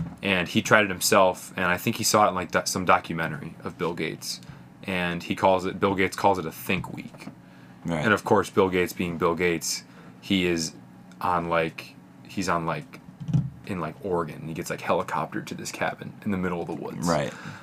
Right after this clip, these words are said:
Speaker 1: Um,
Speaker 2: No road access.
Speaker 1: right,
Speaker 2: Only
Speaker 1: yeah,
Speaker 2: helicopter
Speaker 1: right.
Speaker 2: access.
Speaker 1: Yeah, yeah,
Speaker 2: <laughs>
Speaker 1: yeah. So,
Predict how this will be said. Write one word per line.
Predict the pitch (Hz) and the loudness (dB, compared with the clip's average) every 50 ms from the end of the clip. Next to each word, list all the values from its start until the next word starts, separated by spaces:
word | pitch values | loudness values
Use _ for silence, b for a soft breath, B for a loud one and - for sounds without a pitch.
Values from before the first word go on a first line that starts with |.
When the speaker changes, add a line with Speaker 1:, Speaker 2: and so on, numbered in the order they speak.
| B B | B B
Speaker 1:
Um, | - 95 92 87 85 85 78 80 113 | 0 2 2 4 4 2 2 4 6
Speaker 2:
No | 117 113 | 6 6
road | 104 98 95 92 85 | 6 6 4 4 4
access. | 78 80 85 - - 80 87 113 | 2 0 -2 -4 -6 -2 4 8
Speaker 1:
right, | 127 123 110 | 8 10 10
Speaker 2:
Only | - 120 | 8 8
Speaker 1:
yeah, | 107 | 8
Speaker 2:
helicopter | - - - 127 123 123 127 120 107 104 | 8 8 8 8 8 8 8 6 8 8
Speaker 1:
right. | 95 | 8
Speaker 2:
access. | 98 98 - - 107 98 - 120 113 110 113 | 8 8 6 6 6 8 10 10 10 10 10
Speaker 1:
Yeah, | 120 117 113 | 10 10 8
yeah, | 113 | 8
Speaker 2:
<laughs> | 117 113 107 101 | 8 8 6 4
Speaker 1:
yeah. | 107 | 2
So, | - - - 127 120 117 110 104 | 2 6 8 10 10 10 8 6